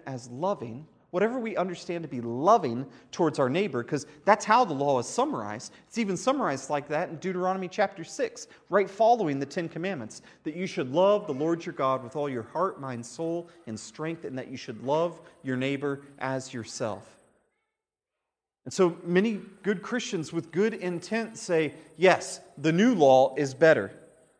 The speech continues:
We're gonna do what Jesus said on, on the Sermon on the Mount and the Beatitudes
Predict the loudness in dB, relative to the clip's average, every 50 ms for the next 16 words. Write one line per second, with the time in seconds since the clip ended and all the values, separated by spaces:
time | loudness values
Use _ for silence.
0 | _ -2 2 4 4 6 6 6 4 4 2 2 -2 -2 -2 -2 -2 0 -2 -4
1 | -4 -4 -2 0 2 2 2 0 -2 -6 -18 -20 -20 _ _ _ 4 6 6 6
2 | 6 2 -6 -12 -20 -20 _ -20 _ _ _ 0 2 2 2 2 0 -2 2 2
3 | 4 4 4 2 2 0 0 2 4 4 4 2 0 -4 -10 -10 -6 -6 -4 -4
4 | -2 0 4 6 6 6 6 4 2 -4 -4 -10 -10 -10 -10 -12 -16 -20 -20 -20